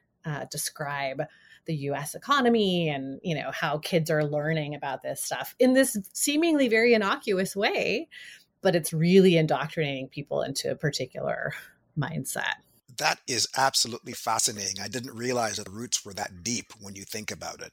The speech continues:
Speaker 2: Universities, schools.
Speaker 1: Comic books.
Speaker 2: Oh my goodness, comic books.
Speaker 1: Comic books, movies. There was a movie that Standard Oil of New Jersey commissioned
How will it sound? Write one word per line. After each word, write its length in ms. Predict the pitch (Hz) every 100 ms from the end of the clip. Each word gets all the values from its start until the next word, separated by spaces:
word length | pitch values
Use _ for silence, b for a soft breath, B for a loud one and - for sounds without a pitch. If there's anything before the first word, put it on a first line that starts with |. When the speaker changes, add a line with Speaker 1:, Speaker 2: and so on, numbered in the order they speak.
| -
Speaker 2:
Universities, 760 | 127 113 117 110 98 87 90
schools. 720 | - 147 139 - - - - -
Speaker 1:
Comic 500 | - 247 311 269 -
books. 640 | 139 - - - - - -
Speaker 2:
Oh 160 | 147
my 160 | 170 113
goodness, 400 | 104 139 120 -
comic 400 | - 147 202 -
books. 420 | 110 - - - -
Speaker 1:
Comic 360 | 214 240 240
books, 520 | - 247 240 - - - -
movies. 520 | 185 220 247 269 269 -
There 180 | 196 233
was 140 | 254
a 80 | 240
movie 440 | 220 220 240 254 254
that 220 | 214 -
Standard 340 | - 202 220
Oil 200 | 214 214
of 180 | 202 175
New 120 | 185
Jersey 400 | 175 175 185 202
commissioned 800 | 190 196 175 - 165 165 170 -